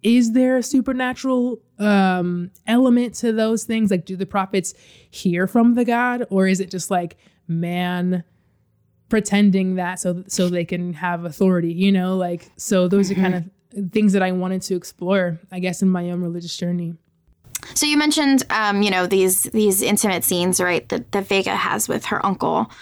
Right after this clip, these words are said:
Speaker 2: Um, and I, I really love the relationship also between Galix and Vega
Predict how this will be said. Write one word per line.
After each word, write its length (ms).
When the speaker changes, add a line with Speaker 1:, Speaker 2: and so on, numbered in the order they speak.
Speaker 2:
Um, 360
and 120
I, 420
I 160
really 320
love 220
the 100
relationship 540
also 240
between 360
Galix 420
and 140
Vega 360